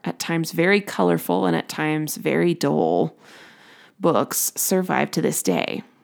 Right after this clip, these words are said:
And that's a lot of what I read for this series and what I used to help us dig down into these concepts.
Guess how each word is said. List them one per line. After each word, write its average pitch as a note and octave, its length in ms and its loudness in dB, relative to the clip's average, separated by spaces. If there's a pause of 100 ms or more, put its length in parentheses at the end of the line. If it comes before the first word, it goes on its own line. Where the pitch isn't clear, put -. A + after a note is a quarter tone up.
(420)
And E3+ 440 -2
that's F#3+ 240 -4
a E4 40 0
lot C4+ 200 4
of G3+ 100 4
what G#3+ 120 4
I G3 100 6
read F3+ 240 4
for - 100 0
this - 160 -2
series - 600 -2
and E3 260 4
what E3+ 120 6
I E3 40 6
used E3 500 2
to F#3+ 60 4
help F#3 240 2
us - 280 0 (160)
dig F3 260 2
down D3+ 280 4
into D#3 240 2
these C#3 320 2
concepts. - 840 -4